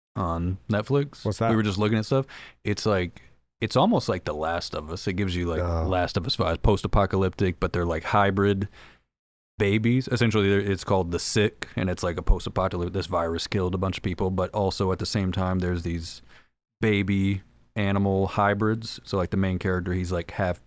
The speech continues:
Speaker 1: deer, half human. But it's, like I said,
Speaker 2: Sweet
Speaker 1: very
Speaker 2: Tooth.
Speaker 1: yeah, yeah, that's the kid. Um,
Speaker 2: Oh.
Speaker 1: it's,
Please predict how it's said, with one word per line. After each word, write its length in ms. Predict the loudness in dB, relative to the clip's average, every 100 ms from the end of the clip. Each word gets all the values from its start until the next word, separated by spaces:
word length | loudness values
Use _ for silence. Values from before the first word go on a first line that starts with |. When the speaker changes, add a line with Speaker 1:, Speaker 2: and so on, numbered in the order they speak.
| _
Speaker 1:
deer, 480 | -6 -4 -2 -2 -4 -10 -20 -20 _
half 520 | -2 -2 -2 -8 -20 -20 _
human. 420 | 0 2 2 0 -2 -16 -20 _ _ _
But 120 | 0
it's, 340 | 0 -2 -8 -2
like 140 | 0
I 80 | 0
said, 240 | 0 0
Speaker 2:
Sweet 100 | 2
Speaker 1:
very 360 | 2 4 4 2
Speaker 2:
Tooth. 280 | 2 0 0
Speaker 1:
yeah, 200 | -4 -6 -12 -20 -12 -4
yeah, 140 | -2
that's 180 | -2 -4
the 80 | -6
kid. 280 | -6 -6 -8 -16 -6
Um, 60 | -2
Speaker 2:
Oh. 560 | 2 2 2 2 0 -6 -6
Speaker 1:
it's, 460 | 0 0 0 -6